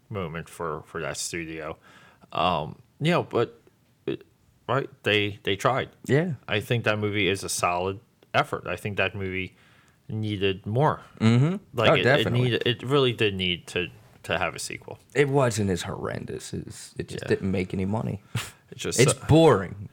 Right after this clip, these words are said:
Speaker 2: but it's not horrendous.
Speaker 1: So we have Rogue One moving towards one, one fifty. Definitely gonna make its money back, be,
Speaker 2: Right.
Speaker 1: be profitable.
Speaker 2: Mm-hmm.
Speaker 1: Uh, it still can get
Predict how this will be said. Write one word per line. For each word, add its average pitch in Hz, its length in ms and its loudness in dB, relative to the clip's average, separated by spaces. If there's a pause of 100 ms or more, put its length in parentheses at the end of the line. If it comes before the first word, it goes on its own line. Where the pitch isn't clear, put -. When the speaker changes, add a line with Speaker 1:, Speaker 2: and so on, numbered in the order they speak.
(180)
Speaker 2:
but 78 320 2
it's 92 240 -2
not 104 480 4 (720)
horrendous. - 800 -16
Speaker 1:
So - 160 0
we 123 140 4
have 139 240 4
Rogue 120 220 2
One 98 260 0 (800)
moving 110 360 -2
towards 95 460 -4
one, 98 380 -4 (140)
one 101 180 -4
fifty. - 480 -10 (1200)
Definitely 117 580 0
gonna 104 400 0 (600)
make 101 200 0
its 101 160 -10
money 113 220 -2
back, 131 380 -2
be, 85 180 -6
Speaker 2:
Right. - 220 -6
Speaker 1:
be 90 160 -8 (140)
profitable. 113 840 -2
Speaker 2:
Mm-hmm. - 380 0 (220)
Speaker 1:
Uh, 82 380 2
it - 280 -6
still 120 320 0
can 110 240 -4
get 98 280 -4